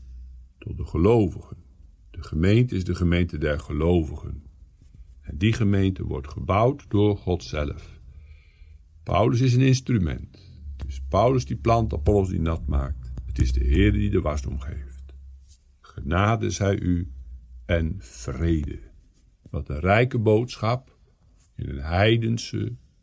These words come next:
zondige wereld. En wat zijn ze gelukkig die die zaligmaker mogen kennen en op hem mogen vertrouwen.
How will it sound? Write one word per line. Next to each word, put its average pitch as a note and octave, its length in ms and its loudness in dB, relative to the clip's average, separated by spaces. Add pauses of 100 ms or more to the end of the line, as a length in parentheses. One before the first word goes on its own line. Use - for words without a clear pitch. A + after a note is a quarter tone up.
(160)
zondige F2 760 0
wereld. E2 640 -2 (680)
En - 100 -8
wat D2 140 -10
zijn G2 260 2
ze F#2 120 -4
gelukkig G2 680 0 (760)
die - 100 -6
die G2+ 160 0
zaligmaker G#2+ 800 2
mogen F2+ 340 0
kennen D#2 460 -6 (440)
en - 80 -10
op - 140 -14
hem G2 220 4
mogen F#2 360 2
vertrouwen. D2 580 -8